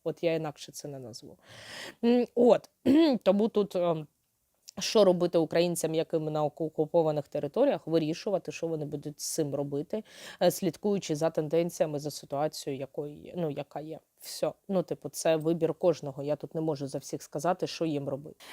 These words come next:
Ну, на жаль, чи на щастя, такі процеси достатньо закономірні, враховуючи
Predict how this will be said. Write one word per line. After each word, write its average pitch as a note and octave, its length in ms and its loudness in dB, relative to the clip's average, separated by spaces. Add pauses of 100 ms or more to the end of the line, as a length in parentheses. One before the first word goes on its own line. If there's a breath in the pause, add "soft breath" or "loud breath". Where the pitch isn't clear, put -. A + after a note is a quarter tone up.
(180 loud breath)
Ну, C4 280 8
на G3 220 4
жаль, D4+ 360 6
чи - 160 -6
на E3+ 120 -2
щастя, B3 400 2
такі F#3+ 240 -8
процеси F3+ 500 -2
достатньо D#3+ 540 0
закономірні, E3+ 720 -2
враховуючи E3 1000 -2